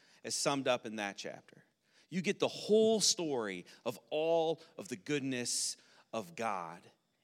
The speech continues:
in First Peter one. And I'm not gonna spend a ton of time talking about First Peter one 'cause I'm really excited about First Peter two. But just to summarize what Peter tells us, he tells us that God's power,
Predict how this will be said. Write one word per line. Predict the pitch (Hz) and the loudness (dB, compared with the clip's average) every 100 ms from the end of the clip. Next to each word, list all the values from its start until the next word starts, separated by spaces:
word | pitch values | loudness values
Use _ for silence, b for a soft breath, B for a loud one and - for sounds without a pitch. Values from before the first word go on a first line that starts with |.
| - | -14
in | 117 | -12
First | - 123 110 - | -4 -4 -4 -6
Peter | 117 101 | -6 -6
one. | 90 90 80 - | -6 -10 -12 -18
And | - 117 | -10 -4
I'm | |
not | 139 147 | -2 0
gonna | 143 | -2
spend | - 147 | -2 -6
a | 123 | -8
ton | - 165 | -4 -4
of | - | -2
time | 170 | -4
talking | 147 156 | -2 -2
about | 151 139 | 0 0
First | - 147 | 0 -4
Peter | - 147 | -4 -2
one | 147 | 0
'cause | 139 | 2
I'm | 135 | 0
really | 139 143 | 2 0
excited | 123 135 | 2 0
about | 131 117 | 2 0
First | - 131 - | -2 -6 -6
Peter | 131 113 | -6 -6
two. | - 156 131 95 B B B B B _ _ _ _ _ _ _ _ - | -2 0 0 -2 B B B B B _ _ _ _ _ _ _ _ 4
But | 180 | 4
just | 117 208 208 - | 6 4 4 0
to | 151 | -2
summarize | - 208 214 185 131 113 101 107 107 113 - b | 2 6 6 6 4 4 4 0 -2 -4 -6 b
what | b 160 - | b 2 2
Peter | - 185 160 | -2 0 0
tells | - 190 175 135 | 0 -2 0 -2
us, | 110 107 - | 0 0 -2
he | 208 202 | -6 -6
tells | - 254 233 143 | -2 0 0 0
us | 120 107 - - B B | 2 0 -2 -10 B B
that | 190 160 143 127 | 6 6 4 4
God's | 214 233 247 202 160 - | 4 6 4 4 0 -6
power, | - 214 196 120 87 - | -6 0 0 0 -2 -6